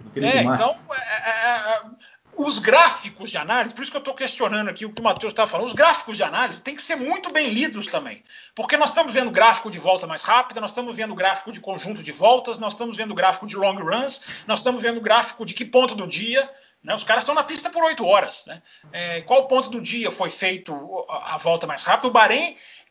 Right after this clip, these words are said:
Speaker 2: a, a, a diferença do Bahrein pra outros testes, não sei se essa é uma pauta que a gente vai mergulhar, Will,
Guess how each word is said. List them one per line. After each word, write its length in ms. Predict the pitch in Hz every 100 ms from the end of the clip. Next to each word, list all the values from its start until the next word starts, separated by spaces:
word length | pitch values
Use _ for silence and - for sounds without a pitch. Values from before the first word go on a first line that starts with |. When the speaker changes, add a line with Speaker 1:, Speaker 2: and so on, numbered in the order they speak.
| - - -
Speaker 2:
a, 80 | 185
a, 300 | 196 190 -
a 40 | 233
diferença 600 | 277 294 226 294 320 240
do 100 | 214
Bahrein 300 | 190 160 202
pra 140 | 185
outros 420 | 165 202 190 160
testes, 600 | - 240 262 - - - _
não 80 | 165
sei 180 | 190
se 120 | 180 175
essa 140 | 180
é 40 |
uma 140 | 170 -
pauta 260 | 175 170
que 80 | 170
a 40 | 160
gente 200 | 170 160
vai 80 |
mergulhar, 680 | 156 156 135 139 226 233 -
Will, 160 | -